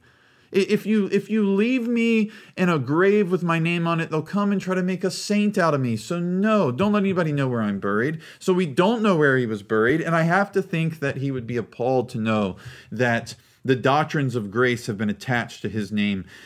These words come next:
in this way, and yet they have been. And so Calvinism, uh, is a word that you hear. Reformed theology is a term that you hear. Let's talk it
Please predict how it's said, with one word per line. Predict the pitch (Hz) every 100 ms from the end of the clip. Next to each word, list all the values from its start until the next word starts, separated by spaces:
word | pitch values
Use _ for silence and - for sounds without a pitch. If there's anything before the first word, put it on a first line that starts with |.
| - -
in | 120 113 107 113
this | 107 101 123
way, | 156 147 117 139
and | 139
yet | 165 175 151
they | 160
have | 131 135 135 127
been. | 120 120 139 214 - _ _ _ -
And | 120
so | - 139
Calvinism, | - 147 160 165 156 147 165 180 196 - - -
uh, | 127 123 139
is | 151 143 -
a | 143
word | 127 123 139 147 185 185
that | 135 127 127 131 - -
you | 117 123 120
hear. | 123 135 139 156 185
Reformed | 135 117 131 139 -
theology | 123 117 123 127 131
is | 131 120
a |
term | 104 127 123 123
that | 110 107 110
you | 107
hear. | 92 101 98 95 - - - -
Let's | 117 131 127 - -
talk | - 123 107
it | 120